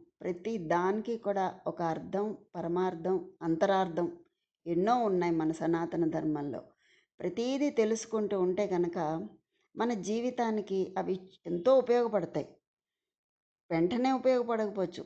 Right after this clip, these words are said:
ఏదో సమయంలో అవన్నీ కూడా మనకి ఉపయోగపడతాయి. అంతేకాదు, మనం పది మందికి చెప్పగలిగే అవకాశం కూడా మనకి కలుగుతుంది.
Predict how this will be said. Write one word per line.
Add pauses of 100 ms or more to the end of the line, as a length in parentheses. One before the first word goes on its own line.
(120)
ఏదో
సమయంలో
అవన్నీ
కూడా
మనకి
ఉపయోగపడతాయి. (140)
అంతేకాదు, (160)
మనం
పది
మందికి
చెప్పగలిగే
అవకాశం
కూడా
మనకి (680)
కలుగుతుంది.